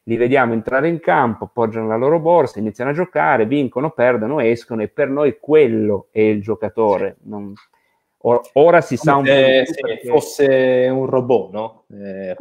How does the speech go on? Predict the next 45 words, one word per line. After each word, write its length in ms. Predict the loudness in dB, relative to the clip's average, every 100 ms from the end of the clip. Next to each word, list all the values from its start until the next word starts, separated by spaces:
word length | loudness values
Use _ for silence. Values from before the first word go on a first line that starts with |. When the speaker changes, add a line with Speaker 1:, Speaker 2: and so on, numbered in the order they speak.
| -14
Speaker 1:
Sì, 200 | -4 2
sì, 140 | 2 4
Speaker 2:
poco 80 | 4
Speaker 1:
come 240 | 4 2
se 120 | 0
Speaker 2:
umano, 800 | 2 2 2 2 4 4 2 0
esatto, 600 | -4 0 -2 -2 -4 -2
e 200 | -2 -6
giocatore 400 | -4 -2 0 0
di 80 | 0
tennis, 480 | 0 -2 -4 -8 -8
punto, 400 | -4 -4 -2 -4
senza 360 | -2 -4 -2 -4
considerare 800 | -6 -4 0 2 0 -2 -4 -8 _ _
ovviamente 540 | -10 -6 -6 -6 -6
che 400 | -4 -6 -8 -14
sono 220 | -14 -12 -8
umani 240 | -6 -6
anche 240 | -8 -6
loro 280 | 0 0 0
e 40 | -2
hanno 160 | -8
una 140 | -12 -8
vita 260 | -8 -8
come 200 | -10 -16
tutti 280 | -20 -20 -12
noi, 280 | -10 -10 -12
per 200 | -14 -12
cui 360 | -8 -8 -8 -14 _ _ _ _
è, 340 | -14 -8 -6 -4 0
Speaker 1:
Sì. 220 | 2 2
Speaker 2:
è 60 | 2
giusto 720 | 2 2 2 2 4 6 4 4
prenderlo 440 | 2 2 2 2
poi 140 | 0 -2
in 80 |
considerazione. 560 | -4 -2 0 0 0 -2
È 60 | 2
chiaro, 300 | 2 2 -2
non 160 | -10
sai 240 | -2 0 2
cosa 180 | 0
stanno 280 | -2 -4 -2
passando, 460 | -2 -2 -2 -6 -6
però 220 | -2 -2